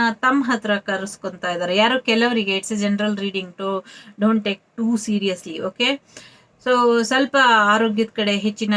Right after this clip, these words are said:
ಗಮನನ ಕೊಡಿ. ಆಗ್ತಾ ಇಲ್ಲ ಅಂದ್ರೆ ತಲೆ ಕೆಡ್ಸ್ಕೊಂಬೇಡಿ, ಮೃತ್ಯುಂಜಯ ಹೋಮ ಮಾಡಿಸ್ಕೊಳ್ಳಿ, ಇದರಿಂದ ನಿಮ್ಗೆ ಖಂಡಿತ ಒಳ್ಳೇದಾಗತ್ತೆ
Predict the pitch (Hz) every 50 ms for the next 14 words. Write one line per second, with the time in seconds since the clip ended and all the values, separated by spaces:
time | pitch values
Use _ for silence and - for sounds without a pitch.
0 | 202 185 190 196 196 208 208 214 208 208 202 196 - - 214 220 233 220 202 202
1 | 208 208 _ - 247 240 240 240 240 240 233 226 226 233 233 233 233 226 226 226
2 | _ - 226 220 226 226 226 233 220 - - - 233 233 226 208 214 220 214 214
3 | 208 208 208 - 220 214 208 202 208 202 202 196 190 196 196 196 196 190 190 190
4 | 185 180 180 175 - 196 196 202 208 - - - 220 202 196 185 190 190 190 190
5 | 190 190 185 185 190 185 185 180 185 185 - - 202 208 233 247 - - 220 202
6 | 190 190 190 214 247 262 262 247 240 214 214 208 - - 196 185 180 180